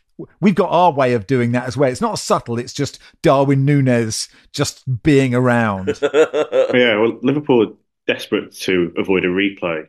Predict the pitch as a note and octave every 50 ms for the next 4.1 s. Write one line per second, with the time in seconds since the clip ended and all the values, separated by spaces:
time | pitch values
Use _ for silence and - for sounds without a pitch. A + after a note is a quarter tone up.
0 | _ - F#2 - G#2 F#2 G#2+ G#2 F#2 - F#2+ - - F#2 F2 E2 - F#2+ F2+ F2+
1 | F#2 - - C3 B2+ B2+ B2 - - A2+ G#2+ G2 E2+ - - - - F#2+ F#2 F#2
2 | F#2 - F#2+ F2+ - F#2+ G2 F#2+ F#2 F#2 - - - - F#2 G2 G2 E2+ D#2 D2+
3 | D#2+ F2+ F2 - - - F#2+ F2+ F#2+ F#2+ F#2 - - - - F2 D#2+ D#2 D#2+ E2
4 | D#2+ D#2+